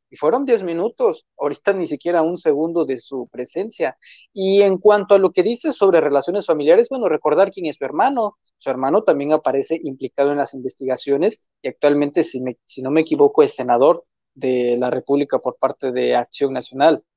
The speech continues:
Entonces, ahí también tendría que proceder las investigaciones, porque, óyeme,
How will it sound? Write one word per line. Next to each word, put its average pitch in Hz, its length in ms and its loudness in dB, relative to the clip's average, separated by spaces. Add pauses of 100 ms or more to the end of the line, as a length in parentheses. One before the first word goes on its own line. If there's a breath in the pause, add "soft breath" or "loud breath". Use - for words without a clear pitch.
(240)
Entonces, 147 480 0
ahí 127 340 2
también 156 400 4
tendría 147 380 4
que 160 140 -2
proceder 139 600 -2
las 151 220 2
investigaciones, 131 720 -2
porque, - 240 -8
óyeme, 135 320 0